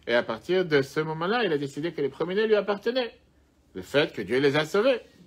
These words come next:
Parachat cette semaine, je vous lis le texte dans l'Exode. Shemot, chapitre treize, verset un, deux. Dieu dit à Moïse, Kadesh li kol bechor, peta kol rechem ibn Israël, sanctifie-moi chaque premier-né, le premier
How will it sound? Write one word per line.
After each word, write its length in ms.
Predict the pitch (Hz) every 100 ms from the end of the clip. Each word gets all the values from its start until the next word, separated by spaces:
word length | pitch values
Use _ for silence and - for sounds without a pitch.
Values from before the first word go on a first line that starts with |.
| _ - _ _ _ _ _ - -
Parachat 300 | - 110 139
cette 160 | 135 127
semaine, 220 | 123 131
je 40 | 113
vous 60 |
lis 80 | 120
le 120 | 117
texte 280 | 117 135 120
dans 60 | 113
l'Exode. 440 | 104 110 135 131 - _ _ _ _
Shemot, 380 | - - 147 175
chapitre 380 | 170 139 156 143
treize, 360 | 139 165 151 131
verset 360 | 123 - 147
un, 200 | 147 131
deux. 300 | 117 127 147 151 - _ _ _
Dieu 200 | 131 165
dit 120 | 151
à 80 | 139
Moïse, 420 | 120 120 175 180
Kadesh 440 | - 127 190 175 -
li 160 | 202
kol 200 | 190 175
bechor, 480 | 151 131 175 185 160 - _ _ _
peta 280 | 180 180 160
kol 160 | 143
rechem 340 | 127 151 151 139
ibn 100 | 127
Israël, 320 | 117 - 131
sanctifie-moi 1040 | - 190 185 156 139 131 120 135 143 143 - _ -
chaque 380 | - 156 151
premier-né, 580 | - 131 120 113 143 143
le 100 | 113
premier 580 | 90 - 143 143 135 131